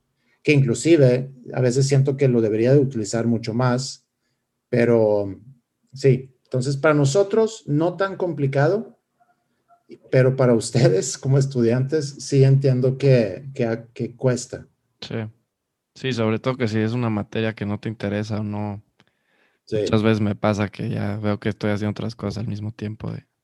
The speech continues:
Speaker 2: de la
Speaker 1: Pero
Speaker 2: clase.
Speaker 1: ese es el reto de nosotros. Nosotros tenemos que entender eso.
Speaker 2: Sí.
Speaker 1: Porque independientemente si estamos en salón o si estamos en una compu,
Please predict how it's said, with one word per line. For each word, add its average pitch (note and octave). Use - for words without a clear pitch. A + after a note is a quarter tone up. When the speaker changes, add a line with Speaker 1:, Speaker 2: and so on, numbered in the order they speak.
Speaker 2:
de -
la G2
Speaker 1:
Pero C3
Speaker 2:
clase. C3+
Speaker 1:
ese C3+
es D#3
el D#3+
reto C3+
de C#3+
nosotros. A#2
Nosotros B2
tenemos C3
que C#3
entender A2+
eso. B2
Speaker 2:
Sí. -
Speaker 1:
Porque A#2
independientemente B2
si B2+
estamos C3+
en C3
salón A2+
o C#3
si A#2+
estamos A#2
en A2
una G2
compu, C3+